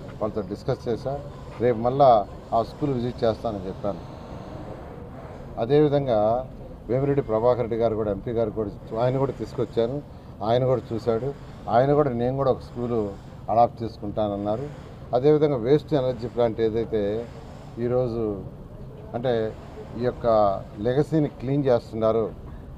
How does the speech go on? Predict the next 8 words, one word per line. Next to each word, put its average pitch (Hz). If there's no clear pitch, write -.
దంతాల్లో 120
కావచ్చు, 113
మన 113
యొక్క 110
అల్లీపురం 110
బై 107
రోడ్లో 107
కావచ్చు, 101